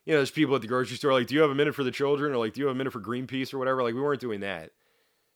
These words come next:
We were basically just saying, "Hey, are you registered to vote at your current address? 'Cause if not, we can do it for you." And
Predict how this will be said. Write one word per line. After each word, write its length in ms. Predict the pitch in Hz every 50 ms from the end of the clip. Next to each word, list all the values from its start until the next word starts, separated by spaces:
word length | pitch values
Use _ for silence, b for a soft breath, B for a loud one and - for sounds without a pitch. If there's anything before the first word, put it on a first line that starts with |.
| _ -
We 100 | 120 131
were 60 | 135
basically 340 | 123 147 151 127 120 131 147
just 160 | 127 123 -
saying, 220 | - 143 131 127 123
"Hey, 160 | 143 143 135
are 40 | 131
you 140 | 131 135
registered 400 | 131 135 135 135 127 - 151 139
to 80 | 123 123
vote 200 | 117 127 131 135
at 40 | 127
your 100 | 123 117
current 260 | - 143 131 127 123
address? 280 | 117 110 123 127 123 -
'Cause 140 | - 110
if 120 | 117 113 -
not, 240 | 127 127 123 123 110
we 100 | 117 104
can 100 | 110 107
do 120 | 113 110
it 60 | 104 -
for 180 | - 92 85
you." 120 | 82 87 90 _ _ _ _ _ _ _ _ _ _ _ _ _ _ _ _ _ _ _ _ _ -
And 480 | 120 117 117 113 113 107 107 107 101